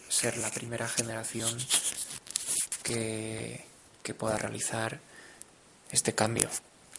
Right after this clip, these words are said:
Y, y podremos ser primera generación en muy pocas cosas, pero en algo en lo que podemos dar al futuro mejor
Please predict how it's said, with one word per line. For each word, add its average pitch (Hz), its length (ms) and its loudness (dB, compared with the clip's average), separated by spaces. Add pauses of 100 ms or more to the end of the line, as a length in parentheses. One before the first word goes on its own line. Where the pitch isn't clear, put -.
(1300)
Y, 107 600 -4 (1400)
y 131 80 -2
podremos 117 500 4
ser 110 260 6 (480)
primera 117 400 6
generación 120 640 4
en 117 80 2
muy 107 120 2
pocas - 320 0
cosas, - 500 -2 (680)
pero 107 140 4
en 113 100 2
algo 127 380 4
en 120 120 2
lo 120 80 4
que 117 100 2
podemos 120 600 6 (840)
dar 113 200 4
al 113 100 4
futuro 120 440 4
mejor 113 680 2